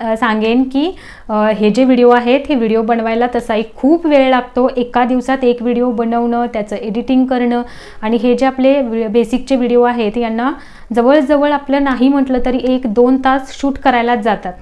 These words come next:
आणि त्यानंतर तो व्हिडिओ बघत बघत आपल्याला त्याचं एडिटिंग करायचं असतं, त्यामुळे पुन्हा तिथून पुढचे दीड दोन तास. जर, आणि कसं होतं, यातून शिलाईची गडबड आहे.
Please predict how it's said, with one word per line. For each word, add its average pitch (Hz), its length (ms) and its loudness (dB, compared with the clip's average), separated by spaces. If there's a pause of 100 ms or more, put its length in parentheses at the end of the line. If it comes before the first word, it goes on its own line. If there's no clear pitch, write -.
(300)
आणि 269 220 2
त्यानंतर 285 540 2
तो 269 180 2
व्हिडिओ 269 300 2
बघत 254 380 2
बघत 269 280 2
आपल्याला 247 280 -2
त्याचं 247 260 -2
एडिटिंग 220 380 2
करायचं 208 360 -4
असतं, 214 120 -8
त्यामुळे 226 260 -2
पुन्हा 247 400 0
तिथून 285 260 -2
पुढचे 269 280 0
दीड 240 220 2
दोन 214 240 -2
तास. 202 180 -4 (540)
जर, 269 200 6 (440)
आणि 233 140 0
कसं 269 260 2
होतं, 285 220 2
यातून 262 520 0
शिलाईची 302 480 0
गडबड 208 360 2
आहे. 196 200 -4